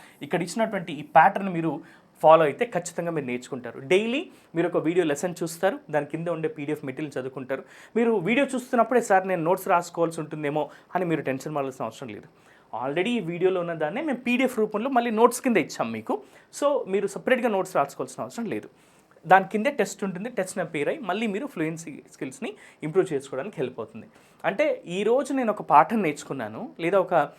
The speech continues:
ఆ, కాన్సెప్ట్ చదివాను, ఇంగ్లీష్ నేర్చుకున్నాను, మరి నాకు ఎంత ఇంగ్లీష్ వచ్చింది అని టెస్ట్ చేసుకోవడానికి ఈ టెస్ట్ అనేది మీకు హెల్ప్ అవుతుంది. ఇక నెక్స్ట్, "ఎందుకు ఇరవై ఒకటి రోజులే నేర్చుకోవాలి సార్?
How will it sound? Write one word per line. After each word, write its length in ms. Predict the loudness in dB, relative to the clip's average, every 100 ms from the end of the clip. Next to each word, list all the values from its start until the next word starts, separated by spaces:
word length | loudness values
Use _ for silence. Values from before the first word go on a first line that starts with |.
| _ _ 0
ఆ, 160 | 4 4
కాన్సెప్ట్ 500 | 4 4 2 2 0
చదివాను, 460 | 2 0 -2 -4
ఇంగ్లీష్ 320 | -6 -6 -6
నేర్చుకున్నాను, 580 | -6 -8 -8 -10 -8 -10 -14 -20 _
మరి 120 | -4
నాకు 220 | -2 -2 -4
ఎంత 220 | -4 -4
ఇంగ్లీష్ 320 | -2 -2 -2
వచ్చింది 320 | -4 -2 -2
అని 80 | -2
టెస్ట్ 280 | -4 -6 -8
చేసుకోవడానికి 520 | -8 -10 -10 -12 -10
ఈ 80 | -8
టెస్ట్ 320 | -8 -8 -8
అనేది 180 | -10 -8
మీకు 320 | -6 -4 -4 -6 -20 -2
హెల్ప్ 220 | -2 -2
అవుతుంది. 320 | -10 -10 -14 -16 _ _ _ _ _ _ _ -10
ఇక 120 | 0
నెక్స్ట్, 540 | 2 2 4 4 4 0 -10 _ _ _ _ _ _ _ _
"ఎందుకు 360 | 8 8 8 4
ఇరవై 220 | 6 8
ఒకటి 140 | 8 6
రోజులే 360 | 4 6 4
నేర్చుకోవాలి 480 | 4 2 0 4 4
సార్? 180 | 6 4